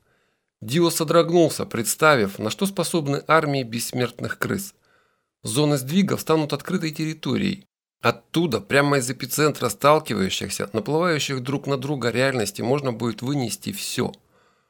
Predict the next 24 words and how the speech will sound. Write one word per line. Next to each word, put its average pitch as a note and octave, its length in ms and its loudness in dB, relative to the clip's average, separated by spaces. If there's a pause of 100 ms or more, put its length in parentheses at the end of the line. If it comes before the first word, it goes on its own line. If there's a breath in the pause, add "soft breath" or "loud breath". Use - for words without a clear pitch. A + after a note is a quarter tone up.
(180)
Худые C3+ 380 4
гибкие B2 420 -6
тела A#2+ 300 2
крыс, C#3+ 420 -2
привыкшие B2+ 480 -2
пробираться A#2+ 480 0
сквозь A2 320 -8
немыслимо A#2 520 -2
узкие A2 380 -4
щели G#2+ 320 0
в G2 100 -2
развалах, G#2+ 580 0 (360)
защитит C#3+ 440 -2
броня. A2 440 2 (800)
Они D#3+ 220 6
переживут G3 460 4
любое E3+ 400 4
обрушение D3+ 680 2
и C3 120 -4
смогут D#3 400 -2
выбраться D3+ 420 0
из-под - 340 -4
завалов B2+ 480 2
невредимыми. B2+ 840 -6